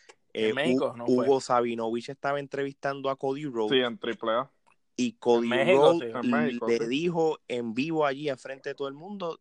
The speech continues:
Speaker 2: de que él quería que Hugo fuera parte de los comentaristas en español.
Speaker 1: No, y Hugo lo dijo en la página de Lucha Libre Online que él está en negociaciones con ellos.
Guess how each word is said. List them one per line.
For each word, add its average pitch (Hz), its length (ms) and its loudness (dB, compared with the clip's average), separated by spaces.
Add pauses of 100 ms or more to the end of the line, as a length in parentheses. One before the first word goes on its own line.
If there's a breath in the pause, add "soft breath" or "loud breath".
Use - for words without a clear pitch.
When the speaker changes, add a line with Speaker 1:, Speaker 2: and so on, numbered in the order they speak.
Speaker 2:
de 107 240 0
que - 120 -6
él 107 100 -4
quería 123 440 2
que 101 200 -4
Hugo 107 460 0
fuera 113 320 -2
parte 113 400 -2
de 101 100 -2
los 98 180 -6
comentaristas 92 720 -6
en 101 80 -6
español. 90 400 -10
Speaker 1:
No, 147 160 4
y 190 160 4
Hugo 160 340 6
lo 180 140 6
dijo 175 240 2
en 185 80 2
la 160 100 6
página 160 380 2
de 156 80 2
Lucha 151 300 0
Libre 151 240 -2
Online 143 320 -8
que 135 240 -4
él 117 140 -8
está 127 680 2 (880)
en 127 140 -10
negociaciones 117 640 -8
con 143 240 -6
ellos. 156 220 -10